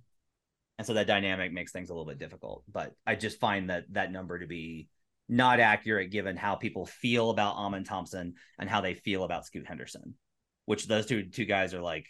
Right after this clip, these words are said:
those guys are rising in the, these could be franchise guys. I just, I have yet to hear anybody be like, "Brandon Miller is a franchise guy." Again, I wanna stress, don't cold takes me on this.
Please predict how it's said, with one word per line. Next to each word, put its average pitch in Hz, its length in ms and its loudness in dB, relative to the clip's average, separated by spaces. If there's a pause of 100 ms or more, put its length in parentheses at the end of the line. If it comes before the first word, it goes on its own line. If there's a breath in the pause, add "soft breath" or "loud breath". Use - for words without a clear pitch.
(120)
those 117 220 0
guys 120 180 4
are 101 80 -2
rising 95 460 0
in 87 140 -8
the, 85 220 -8
these 101 140 -4
could 113 120 -4
be 98 100 -4
franchise 87 560 -4
guys. - 580 -10 (720)
I 120 100 6
just, 120 220 -4 (100)
I 113 140 6
have 131 160 6
yet 131 180 6
to 123 80 -4
hear 117 160 4
anybody 104 320 0
be 98 140 -2
like, 90 120 -4
"Brandon 98 240 -2
Miller 90 200 -4
is 90 40 -8
a 87 60 -8
franchise 80 460 -8
guy." 71 280 -10 (320)
Again, 147 320 6
I 120 80 6
wanna 120 180 2
stress, 98 520 0 (220)
don't 214 180 8
cold 92 240 -4
takes 95 240 -4
me 104 120 -4
on 110 180 -2
this. 180 300 0